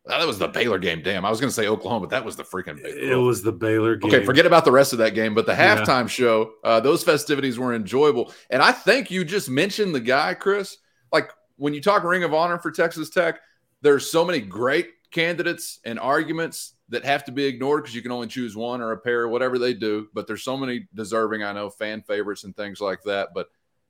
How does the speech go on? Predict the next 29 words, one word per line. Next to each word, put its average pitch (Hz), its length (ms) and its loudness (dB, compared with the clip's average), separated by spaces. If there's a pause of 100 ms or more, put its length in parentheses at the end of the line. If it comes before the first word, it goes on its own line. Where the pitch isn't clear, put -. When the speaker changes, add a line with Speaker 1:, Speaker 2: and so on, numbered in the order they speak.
(180)
Speaker 1:
I'm 127 200 -2
the 117 60 -2
guy 113 200 -2
that's 98 140 -8
talking 110 260 -2
into 101 140 -8
the 95 80 -8
microphone 98 460 -8
right 92 240 -4
now, 95 160 -4
so 92 140 -12
I'm 95 40 -10
gonna 95 120 -10
give 95 120 -8
you 90 60 -10
my 98 220 -4
guy. 85 180 -2
You 92 140 -4
already 120 160 0
mentioned 85 340 -12
him - 80 -20 (260)
as - 80 -18
far 101 180 -2
as 90 60 -8
who's 101 200 -6
next 101 280 -8
on 98 120 -6
the 87 100 -6
list. 98 320 -4